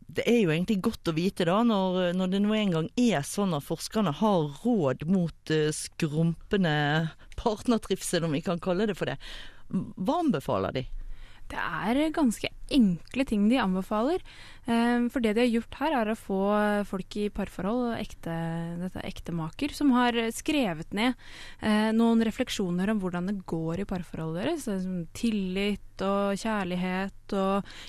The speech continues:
Speaker 2: lidenskap og sånne ting. Og så skulle de skrive ned noe om, eh, hvordan den siste krangelen mellom, eh, deg og partner hadde vært.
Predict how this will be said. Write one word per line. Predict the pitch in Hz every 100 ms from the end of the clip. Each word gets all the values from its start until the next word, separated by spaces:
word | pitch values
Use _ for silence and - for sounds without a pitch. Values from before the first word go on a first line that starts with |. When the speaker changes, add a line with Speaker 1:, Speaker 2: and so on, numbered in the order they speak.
| -
Speaker 2:
lidenskap | 220 185 - 185 185
og | 214
sånne | 214 202 254
ting. | 370 392
Og | 254 226
så | 254 247 254 -
skulle | - 247
de | 247
skrive | - 277 226 175 170
ned | 185 196
noe | 185 165
om, | 170 185
eh, | 180 180 185 202 - -
hvordan | 190 180 185 180
den | 208
siste | 226 - -
krangelen | 190 160 156 160 175 180 190
mellom, | 190 180 170 180 180 180 -
eh, | 180 170 170 170 170
deg | 165 165
og |
partner | 165 151 - -
hadde | 185 170
vært. | - -